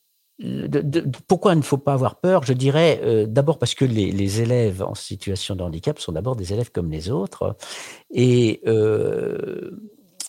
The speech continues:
euh, je, je, voilà, un petit, petit témoignage. Euh, lorsqu'on a ouvert les Ulysse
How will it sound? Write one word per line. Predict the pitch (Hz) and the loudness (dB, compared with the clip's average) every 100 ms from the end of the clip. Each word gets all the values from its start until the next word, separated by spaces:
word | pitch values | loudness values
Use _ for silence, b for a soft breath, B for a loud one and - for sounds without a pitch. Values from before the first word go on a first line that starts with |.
| _ _ - | _ _ -10
euh, | - - - - | -8 -8 -8 -10
je, | 117 - - | -10 -10 -10
je, | - 117 104 104 98 - - - - - - - | -4 -4 -2 -6 -8 -12 -14 -16 -16 -16 -16 -8
voilà, | 104 98 | -6 -4
un | |
petit, | - 147 160 120 107 101 | -2 0 2 2 0 -2
petit | 117 110 113 | -6 -4 -4
témoignage. | - 107 123 156 165 110 | 0 0 2 4 4 4
Euh, | 98 95 87 90 - 117 98 104 _ _ _ _ _ _ - B 160 160 B B B _ _ | 2 2 0 -2 -2 -4 -8 -14 _ _ _ _ _ _ -12 B -14 -16 B B B _ _
lorsqu'on | 151 - 170 | 0 4 4
a | 160 | 4
ouvert | 131 170 156 | 2 0 0
les | 117 107 110 | 0 0 0
Ulysse | 131 160 170 - | 0 0 -2 -6